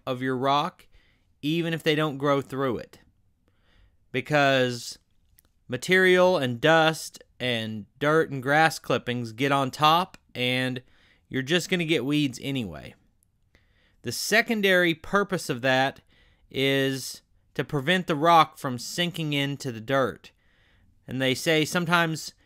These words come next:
it feels like your dirt is eating all your rock. And I haven't used it enough to really have an opinion on that.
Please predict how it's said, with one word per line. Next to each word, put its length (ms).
it 200
feels 280
like 300
your 100
dirt 380
is 260
eating 360
all 160
your 180
rock. 480
And 460
I 160
haven't 380
used 300
it 100
enough 400
to 100
really 380
have 180
an 80
opinion 440
on 200
that. 300